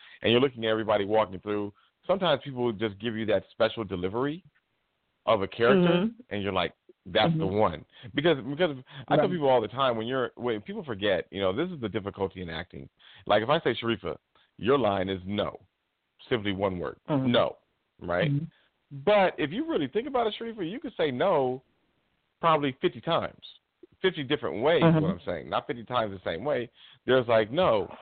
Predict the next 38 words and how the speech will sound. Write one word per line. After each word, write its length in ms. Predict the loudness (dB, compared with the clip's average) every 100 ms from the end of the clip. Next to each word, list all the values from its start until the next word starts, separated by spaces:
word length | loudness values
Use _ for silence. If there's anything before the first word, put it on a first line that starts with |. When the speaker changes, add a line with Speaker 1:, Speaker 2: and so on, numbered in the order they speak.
| -14
Speaker 1:
no, 380 | -6 -4 -4 -10 _ _
no." 420 | 0 4 4 2 -4
I 40 | -4
mean, 100 | -4
there's 120 | -2
so, 140 | -4 -4
there's 160 | -8 -10
so 80 | -10
many 120 | -10
different 240 | -8 -6
ways. 340 | -2 0 0 -4 _ -20 -4
I 80 | 0
remember 240 | 2 4
I 60 | 4
was 100 | 4
on 180 | 2 0
one 140 | 0
of 60 | -2
the 80 | -4
sets, 180 | -4 -2
I 60 | -4
think, 200 | -6 -8
of 80 | -8
C 80 | -8
S 80 | -2
I 60 | 0
Miami, 440 | 0 0 -2 -6 _ _ _ -2
and 100 | 2
one 140 | 4
of 80 | 2
the 60 | -2
celebrities, 440 | -2 0 0 -2 -6 _ _ -8 -2
one 140 | -2
of 60 | 0
the 40 |
stars 200 | 2 2
of 60 |
the 80 | 2